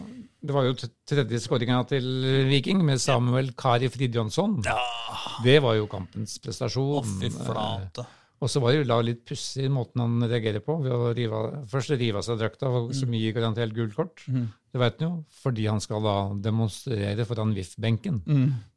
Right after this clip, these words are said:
Speaker 1: på at de satsa for lite på han da
Speaker 2: Ja.
Speaker 1: han var, var her.
Speaker 2: Ja.
Speaker 1: Men det var jo ingen som satt på den benken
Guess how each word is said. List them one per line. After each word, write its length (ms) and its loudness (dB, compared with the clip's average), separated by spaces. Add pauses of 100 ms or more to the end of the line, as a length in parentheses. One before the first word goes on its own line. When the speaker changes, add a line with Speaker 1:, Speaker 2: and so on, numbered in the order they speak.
Speaker 1:
på 100 -2
at 100 -6 (100)
de 380 -4
satsa 500 -6
for 240 -12
lite 260 -2
på 140 -2
han 100 0
da 80 2
Speaker 2:
Ja. 60 2
Speaker 1:
han 140 0
var, 160 0 (260)
var 200 -2
her. 180 -2 (280)
Speaker 2:
Ja. 60 -6 (500)
Speaker 1:
Men 100 -2
det 40 -4
var 100 2
jo 100 0
ingen 280 2
som 80 -4
satt 180 -4
på 80 -4
den 100 2
benken 420 -2